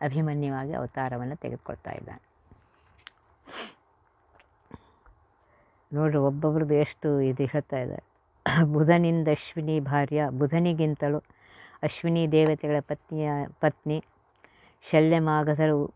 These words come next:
ಉದರ ಜೋಷ, ಶಲ್ಯ ರಾಜನಲ್ಲಿ ಹುಟ್ಟಿದಂತಹ ಸಹದೇವನ ಪತ್ನಿ, ಮಗಧ ರಾಜನಿಂದ ಹುಟ್ಟಿದಂತಹ ನಕುಲ ಭಾರ್ಯ, ಇವರಿಬ್ಬರು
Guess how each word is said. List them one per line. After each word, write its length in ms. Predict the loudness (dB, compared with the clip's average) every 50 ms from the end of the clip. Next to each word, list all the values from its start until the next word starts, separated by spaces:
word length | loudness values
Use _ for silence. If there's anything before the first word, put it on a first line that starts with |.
| -6 -4
ಉದರ 300 | 0 2 4 4 4 4
ಜೋಷ, 400 | 2 2 2 0 0 -2 -4 -8 -8 -8 -10 -16 -12 -4
ಶಲ್ಯ 340 | 0 0 2 2 4 4 4
ರಾಜನಲ್ಲಿ 560 | 4 4 2 2 0 0 -2 -2 0 0 -2
ಹುಟ್ಟಿದಂತಹ 680 | -2 -2 -4 -4 -4 -6 -4 -4 -6 -6 -6 -4 -4 -4
ಸಹದೇವನ 580 | -4 -4 -4 -2 0 2 2 2 2 2 0 -2
ಪತ್ನಿ, 420 | -4 -6 -8 -10 -10 _ -14 -14 -14 -14 _ _ _ _ _ _ -20 -20 -20 -20 -20 _ -6 -2
ಮಗಧ 280 | 0 2 2 4 4 4
ರಾಜನಿಂದ 1300 | 2 4 4 2 2 2 0 -2 -2 -4 -8 _ _ _ _ _ _ _ -18 -16 -10 -6 -4 -2 0 0 0
ಹುಟ್ಟಿದಂತಹ 720 | 0 -2 -2 -4 -2 -4 -4 -2 -4 -6 -6 -6 -4 -2 -2 -2 -2
ನಕುಲ 360 | -2 -4 -4 -2 -2 0 0
ಭಾರ್ಯ, 400 | 0 0 0 -2 0 -2 -4 -4 -2
ಇವರಿಬ್ಬರು 560 | -2 0 2 2 2 2 2 0 -2 -2 -2